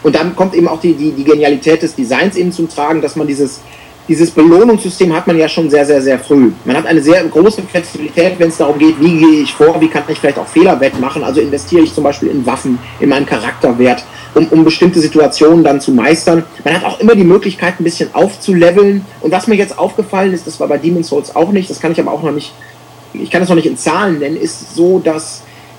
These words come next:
ich den Eindruck hatte, nachdem ich jetzt einen gewissen Level erreicht habe und zurück in den Anfangslevel gegangen bin, dass Standardgegner im leichten Maße mehr Erfahrungspunkte gegeben haben, als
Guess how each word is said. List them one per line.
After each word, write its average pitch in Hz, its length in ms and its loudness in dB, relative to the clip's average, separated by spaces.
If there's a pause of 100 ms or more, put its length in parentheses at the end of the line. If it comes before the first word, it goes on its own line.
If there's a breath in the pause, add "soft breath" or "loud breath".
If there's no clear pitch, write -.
(220)
ich - 120 -4
den 170 200 0
Eindruck 254 340 0
hatte, 202 360 0
nachdem 185 340 -2
ich 170 260 -6
jetzt 170 240 -4
einen 175 80 0
gewissen 160 720 0
Level 165 240 4
erreicht 151 360 -4
habe 160 200 -2
und 165 100 -4
zurück 190 240 0
in 175 80 0
den 160 80 -4
Anfangslevel 175 600 -4
gegangen 113 380 -6
bin, 180 220 -6 (140)
dass 160 220 -2
Standardgegner 175 880 0 (640)
im 160 300 4
leichten 214 340 0
Maße 190 300 0
mehr 180 260 2
Erfahrungspunkte 180 720 -4
gegeben 147 420 0
haben, 160 220 -2
als 170 280 -4